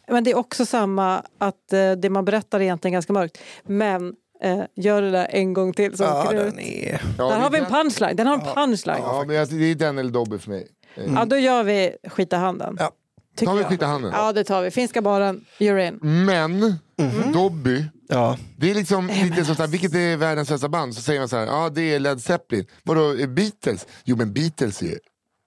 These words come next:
Speaker 2: Ja, men det behöver man inte
Speaker 1: Ja.
Speaker 3: Behöver
Speaker 2: säga,
Speaker 3: inte
Speaker 2: nej.
Speaker 3: säga.
Speaker 2: Nej, precis.
Speaker 1: Nej.
Speaker 3: Och så
Speaker 1: Alltså,
Speaker 3: får det nästan
Speaker 1: Dobby
Speaker 3: bli med
Speaker 1: är
Speaker 3: Dobby, känner jag.
Speaker 2: Vad sa du?
Speaker 1: Gud,
Speaker 3: Det är en
Speaker 1: ja.
Speaker 3: guldstjärna.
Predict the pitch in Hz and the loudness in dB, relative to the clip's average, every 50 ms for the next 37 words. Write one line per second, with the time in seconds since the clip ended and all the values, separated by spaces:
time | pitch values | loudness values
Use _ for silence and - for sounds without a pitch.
0 | - - - 180 147 147 143 139 143 143 143 147 147 143 247 240 214 185 156 139 | -18 -4 -2 0 2 2 2 2 2 2 2 2 0 0 0 0 0 0 0 0
1 | 131 - 127 131 131 123 117 - 127 113 107 98 - - 120 120 120 - - 214 | 0 0 0 0 0 -2 -2 0 0 0 2 0 0 0 0 -2 -2 -2 -2 -2
2 | 208 196 190 180 - _ _ _ _ - - - - 143 139 - 170 185 247 214 | 0 0 -2 -4 -6 _ _ _ _ -20 -8 -2 0 0 2 2 2 2 2 2
3 | 226 254 - 202 202 208 226 226 - - 214 208 202 196 196 196 110 104 92 98 | 2 2 2 2 2 2 2 2 2 2 2 2 2 2 0 0 -2 -2 -2 -2
4 | 98 98 113 - _ _ _ _ - - 131 117 107 92 - - - - 151 139 | -2 -2 -2 -6 _ _ _ _ -6 -4 -2 -2 -2 -4 -6 -6 -6 -4 -2 0
5 | 131 139 233 233 214 202 - 190 - - 165 151 131 117 110 - 160 151 139 113 | 2 2 4 4 2 2 2 0 0 0 -2 -2 -2 -2 -2 -2 -2 -2 -2 -4
6 | 101 - - | -8 -10 -12